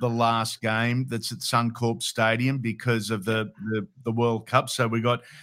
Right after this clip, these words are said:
uh, a couple of games at the Gabba and then Sunshine Coast Stadium this weekend. I think this is a tough enough draw to suggest,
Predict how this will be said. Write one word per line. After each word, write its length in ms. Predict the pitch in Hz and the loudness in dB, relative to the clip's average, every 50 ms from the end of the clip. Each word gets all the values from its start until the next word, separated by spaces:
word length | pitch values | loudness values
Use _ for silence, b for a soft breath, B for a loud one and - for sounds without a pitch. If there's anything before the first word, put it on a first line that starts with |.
| B B B B B | B B B B B
uh, 260 | - 104 107 107 110 107 | 0 2 2 2 2 -2
a 100 | - - | -2 0
couple 220 | 143 156 156 139 | 0 0 2 2
of 80 | 139 135 | -2 2
games 680 | 127 127 127 131 131 127 127 127 123 123 117 113 - - - - | 4 4 4 6 4 4 4 4 4 2 2 0 -4 -6 -2 2
at 280 | 127 131 131 - - _ - | 2 2 2 0 -6 _ -14
the 180 | 123 101 117 107 | -8 -6 -4 -2
Gabba 500 | 92 117 120 127 127 120 135 139 143 139 - | 0 2 4 4 6 6 4 4 4 0 -4
and 160 | 131 120 117 | -4 -2 -2
then 220 | 120 120 117 117 110 | -2 0 -2 -2 -2
Sunshine 500 | - - 127 120 113 - 120 113 110 - | -2 -2 -2 -2 -2 -2 -2 -4 -4 -4
Coast 280 | - 113 107 104 - - | -2 -2 -2 -2 -2 -2
Stadium 500 | - 120 113 113 113 113 117 113 110 110 | 0 2 4 4 4 4 2 2 4 2
this 240 | 117 113 - - | 2 0 0 0
weekend. 560 | 113 113 113 107 - 120 117 117 117 107 98 B B B B B B B B _ _ _ _ _ _ _ _ _ - - | 2 2 2 2 2 2 2 2 2 0 -2 B B B B B B B B _ _ _ _ _ _ _ _ _ 2 4
I 440 | 131 135 143 147 151 156 156 156 143 | 6 6 6 6 6 4 4 2 0
think 580 | 131 - 127 - - 139 139 139 131 127 - 101 | -2 -4 -10 -6 0 0 2 2 0 -2 -4 -4
this 220 | 127 123 - - | -4 -2 -2 -2
is 100 | 117 107 | -4 -4
a 60 | 113 | -4
tough 340 | 98 - - 117 120 117 - | -4 -2 2 2 2 2 2
enough 280 | 120 120 120 110 - - | 0 2 2 0 0 -2
draw 260 | - 117 117 117 117 | -2 0 2 2 2
to 80 | 113 107 | 0 -2
suggest, 640 | - - 113 107 95 101 117 117 107 - - - | -2 -2 -4 -4 0 2 2 2 2 0 -4 -8